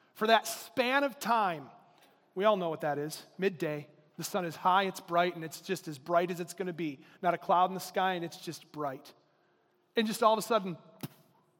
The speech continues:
he brought pitch darkness in all the land of Egypt. Before we move on to discuss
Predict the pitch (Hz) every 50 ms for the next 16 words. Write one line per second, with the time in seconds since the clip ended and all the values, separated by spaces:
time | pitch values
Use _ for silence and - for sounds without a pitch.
0 | _ _ _ _ _ _ _ _ _ _ _ _ _ _ _ _ _ _ _ _
1 | - 220 208 156 196 208 208 202 196 196 - - - - - - - - - _
2 | _ _ _ _ _ - - - 226 208 - - - - - - - _ _ _
3 | _ - 143 196 190 185 180 - - 160 147 131 - - - - - 180 170 -
4 | - - 175 165 165 165 165 170 170 170 - - - 170 180 165 156 156 151 147
5 | 147 147 147 143 - - _ _ _ _ _ - 165 151 180 180 170 135 120 147
6 | - - - - - _ _ _ _ _ _ _ _ _ _ _ _ _ _ _
7 | _ _ _ _ _ _ _ _ _ _ _ _ _ _ _ _ - - 190 180
8 | 175 175 165 175 170 160 151 151 143 - - - 170 170 165 - - - -